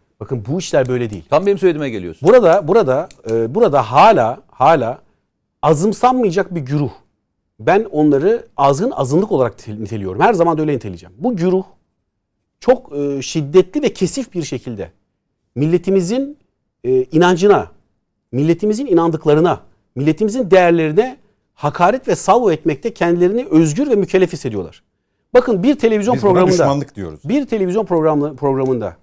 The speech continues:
Speaker 1: hiç unutmuyorum. Rahmetli babam sağ. Tam yerine geldi anlatacağım bunu hocam. Rahmetli babam sağ.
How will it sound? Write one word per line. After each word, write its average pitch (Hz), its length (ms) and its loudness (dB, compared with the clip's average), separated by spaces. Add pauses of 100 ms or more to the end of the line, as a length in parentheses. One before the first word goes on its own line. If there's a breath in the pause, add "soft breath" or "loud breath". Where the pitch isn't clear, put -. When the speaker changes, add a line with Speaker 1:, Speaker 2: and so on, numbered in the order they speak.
(200)
Speaker 1:
hiç 185 120 -14
unutmuyorum. 147 400 -2
Rahmetli 180 380 2
babam 143 240 2
sağ. 101 260 -4 (340)
Tam 240 200 2
yerine 185 240 2
geldi 165 240 0
anlatacağım 147 400 -4
bunu 101 100 -8
hocam. 98 200 -12 (480)
Rahmetli 180 360 2
babam 160 220 2
sağ. 98 280 -6